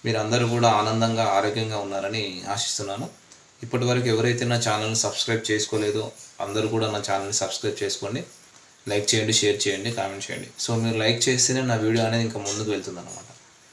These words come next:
ఓకేనా? సరే, ఎవరికైనా సరే పర్సనల్ రీడింగ్ కావాలనుకుంటే డిస్‌ప్లేలో and డిస్క్రిప్షన్లో నా మొబైల్ నెంబర్ క్లియర్గా మెన్షన్ చేస్తుంది.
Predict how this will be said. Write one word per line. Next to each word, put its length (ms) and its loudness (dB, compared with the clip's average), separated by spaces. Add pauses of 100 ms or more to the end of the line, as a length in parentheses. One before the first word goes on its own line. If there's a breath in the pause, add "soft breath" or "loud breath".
(240)
ఓకేనా? 340 -4 (440)
సరే, 240 -2 (380)
ఎవరికైనా 440 2
సరే 320 2
పర్సనల్ 480 2
రీడింగ్ 260 4
కావాలనుకుంటే 840 -2
డిస్‌ప్లేలో 520 4
and 140 2
డిస్క్రిప్షన్లో 720 -2 (480 loud breath)
నా 100 -2
మొబైల్ 300 0
నెంబర్ 220 2
క్లియర్గా 400 0
మెన్షన్ 380 -4
చేస్తుంది. 420 -4